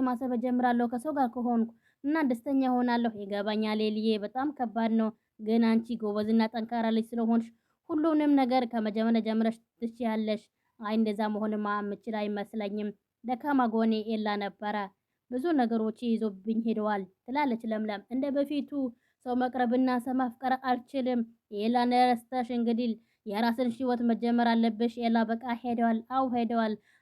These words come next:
አሁን የራሴ መረጋጋት አለብኝ። ስለምንም ነገር ባላሰብ ደስተኛ ላላደርግ መቆየት ያስፈልገኛል" እያለች "በቃ ለትንሽ ጊዜ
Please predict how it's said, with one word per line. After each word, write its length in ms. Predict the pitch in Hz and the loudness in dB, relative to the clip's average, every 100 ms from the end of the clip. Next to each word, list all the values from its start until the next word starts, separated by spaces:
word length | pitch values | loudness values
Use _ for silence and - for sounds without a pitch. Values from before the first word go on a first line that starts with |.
| - | -4
አሁን 180 | 277 | 0
የራሴ 320 | 285 269 269 269 | 4 4 2 0
መረጋጋት 560 | 262 254 247 254 247 247 - | 0 0 0 0 0 -4 -4
አለብኝ። 540 | 233 233 240 226 254 240 226 _ _ - | -2 2 0 0 -2 -2 -4 _ _ -4
ስለምንም 400 | 311 285 262 254 | 2 4 4 4
ነገር 240 | 240 233 233 | 2 0 0
ባላሰብ 520 | 233 233 226 233 233 _ - | 2 2 2 0 -6 _ -6
ደስተኛ 360 | 233 226 285 269 | -4 -2 -2 -2
ላላደርግ 520 | 247 240 233 233 233 - _ _ _ _ _ _ - | 0 2 2 2 0 -4 _ _ _ _ _ _ -8
መቆየት 400 | 269 285 277 269 | -6 0 0 2
ያስፈልገኛል" 840 | 269 269 269 254 247 277 277 262 - | 0 0 0 0 4 6 8 6 4
እያለች 460 | 285 240 262 262 247 | 4 4 6 4 2
"በቃ 260 | 220 233 - 247 233 240 | 0 -2 0 -2 -2 2
ለትንሽ 380 | 233 302 302 277 | 2 4 2 2
ጊዜ 160 | 240 | 4